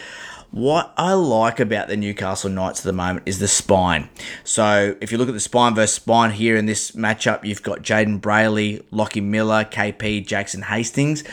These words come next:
versus Wade Egan, C N K, S J, and Tamari Martin. It is chalk and cheese, and I think that's where they're going to be able to get the ascendancy in this game.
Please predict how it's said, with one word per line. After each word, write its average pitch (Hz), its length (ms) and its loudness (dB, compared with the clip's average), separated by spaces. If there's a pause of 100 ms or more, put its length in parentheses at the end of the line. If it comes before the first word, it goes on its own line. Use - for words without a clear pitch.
(200)
versus 107 340 0
Wade 117 360 4
Egan, 110 460 2
C 117 300 2
N 110 100 2
K, 107 340 0
S 101 220 -2
J, 101 340 0 (280)
and 107 100 -8
Tamari 98 400 2
Martin. 87 400 -8 (380)
It 127 180 6
is 113 220 4
chalk 110 340 2
and 98 140 -2
cheese, 90 460 -4
and - 140 -6
I 101 120 0
think 98 300 -6
that's 110 300 2
where 120 280 6
they're 113 120 2
going 107 280 0
to 101 80 -2
be 101 160 -2
able 98 120 0
to 101 60 -4
get 98 260 -8
the 101 260 -4
ascendancy 107 600 -2
in 104 80 0
this 98 180 -4
game. 147 460 0